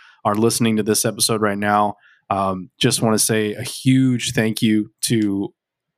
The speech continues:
all of you for sticking around for this long. Um, it's, it's been a very wild month and a half. Um, yeah, as, as you guys remember on the last episode I was on, um, I've been working,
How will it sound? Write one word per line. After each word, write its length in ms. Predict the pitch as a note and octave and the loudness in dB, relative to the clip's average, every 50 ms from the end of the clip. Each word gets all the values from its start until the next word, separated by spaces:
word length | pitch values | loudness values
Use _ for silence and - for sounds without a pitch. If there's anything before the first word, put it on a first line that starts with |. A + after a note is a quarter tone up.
| _ | _
all 200 | - A#2+ A#2+ B2 B2+ | 0 0 2 2 0
of 80 | A#2 A#2 | 0 0
you 120 | A#2 A#2+ | 0 0
for 220 | A#2 - A2+ G#2 G2+ | 2 2 0 0 0
sticking 400 | - - - A#2+ - B2 A2+ A2 | 0 0 -2 0 0 2 2 2
around 400 | G#2+ G#2 G#2 G#2+ G#2+ G#2+ G#2+ G#2 - | 2 2 2 2 2 0 -2 -4 -4
for 180 | - G#2 G2+ | -4 -2 0
this 180 | G2+ G#2 G2+ - | 0 0 0 0
long. 360 | A2 G#2+ G#2+ G#2 G#2 G#2 G#2 - _ - - - _ _ - | 0 2 2 2 2 0 -2 -6 _ -20 -20 -20 _ _ -6
Um, 440 | G#2 F#2+ F#2+ F#2 F2+ F2+ F#2 A2+ - _ _ _ _ _ | -4 -4 -2 -4 -6 -8 -10 -14 -20 _ _ _ _ _
it's, 380 | - A#2+ A#2+ - - - - - _ _ | -4 -4 -2 -2 -2 -4 -6 -10 _ _
it's 200 | - B2 B2 - | -2 -2 0 0
been 380 | B2+ C3+ C#3 C3+ C3+ C3 C3 - | 2 2 2 2 0 -4 -4 -2
a 160 | A#2+ A#2 A#2 A2+ | 0 0 0 0
very 680 | G#2 G2+ G#2+ A#2 A#2 A#2 A#2 A#2 A#2+ A#2+ A#2 A#2 A#2+ - _ _ _ _ | -2 -4 -2 0 2 2 2 0 0 -2 -2 -4 -6 -8 _ _ _ _
wild 760 | - G#2 G2+ G#2+ A2+ G#2 G2+ G#2+ A2 G#2+ A2 A#2 A#2 A#2+ - _ | -12 -8 -2 0 0 0 0 -2 -4 -4 -4 -4 -6 -8 -10 _
month 320 | A2 G#2+ A2+ A2 G#2+ - A#2 | -2 0 0 0 2 0 -2
and 80 | A2 | -2
a 40 | G#2+ | -2
half. 480 | G2 G#2 G#2 G#2+ A#2 A#2+ - - - - _ _ | 0 0 2 2 0 0 -4 -8 -20 -20 _ _
Um, 540 | A2 G#2+ G#2 G2+ G2+ F#2+ F#2 F#2 F2+ A2+ - _ _ _ _ _ _ _ _ _ | -6 -4 -2 -2 -4 -4 -6 -8 -10 -16 -20 _ _ _ _ _ _ _ _ _
yeah, 240 | A#2+ A#2+ A2 A2 | -4 -4 -2 -2
as, 260 | G#2+ G#2 G#2 A2 - - | -2 -2 -2 -4 -4 -2
as 260 | - A#2+ A2+ G#2 A2+ | 0 0 0 0 0
you 40 | A2+ | 0
guys 280 | A#2 A2+ A2 A2 G#2 A2+ | 0 0 0 0 -2 -2
remember 340 | A2 A2+ A2+ A2+ A2+ A2+ | 0 0 0 2 2 2
on 80 | A2 G#2+ | 2 0
the 80 | G#2+ A2 | 0 0
last 320 | B2+ C3+ C3 C3 - - | 2 0 0 0 -2 -4
episode 320 | C3 - - - C#3 B2 | -4 -2 -2 0 0 0
I 80 | B2 A#2+ | 0 0
was 160 | A#2+ A#2+ A2+ B2 | -2 -2 -2 0
on, 380 | B2 A#2+ A#2 A#2 A#2 A2+ - _ _ _ _ _ _ - | 0 0 0 -2 -2 -4 -6 _ _ _ _ _ _ -6
um, 260 | G#2 G#2 G2+ G2 G2+ | -4 -4 -4 -2 -2
I've 140 | A2 A2+ G#2 | -4 -2 -2
been 180 | A2+ A2+ A2 | -2 -2 0
working, 580 | A2 A2+ A2+ A#2+ - B2 A#2 A2+ A2+ G#2+ A#2 | 0 -2 -2 -2 -2 -2 -2 0 -2 -4 -6